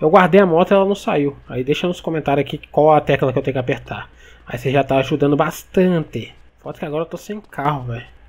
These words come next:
Será que é por muito tempo que eu vou ficar sem carro, mano? Tá as motinhas aqui atrás, tio. E essa moto aqui, mano? Deixa eu dar uma olhada se aqui é área verde.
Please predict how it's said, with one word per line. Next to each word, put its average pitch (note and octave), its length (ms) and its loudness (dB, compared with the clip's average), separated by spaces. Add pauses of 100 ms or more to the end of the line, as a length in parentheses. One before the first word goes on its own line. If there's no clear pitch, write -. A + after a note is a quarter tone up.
Será C#3 160 -10
que - 100 -6
é - 40 -2
por A#2+ 160 -4
muito B2 240 -4
tempo F3 300 -8
que C#3 60 -10
eu B2+ 40 -6
vou B2 60 -10
ficar B2 180 -8
sem A#2+ 200 -16
carro, G3+ 380 -12
mano? A#2 200 -16 (580)
Tá C3 100 -16
as C#3+ 120 -16
motinhas F#3 440 -12
aqui A#3 100 -12
atrás, G3+ 440 -10
tio. - 300 -14 (1400)
E D3+ 60 -14
essa D#3 200 -14
moto D#3 320 -10
aqui, D3 280 -12
mano? B2 220 -14 (300)
Deixa - 140 -12
eu C#3+ 40 -12
dar E3+ 80 -6
uma G3 60 -6
olhada E3 160 -6
se - 100 -4
aqui D3+ 160 -4
é C#3 40 -2
área C#3+ 180 0
verde. - 440 -10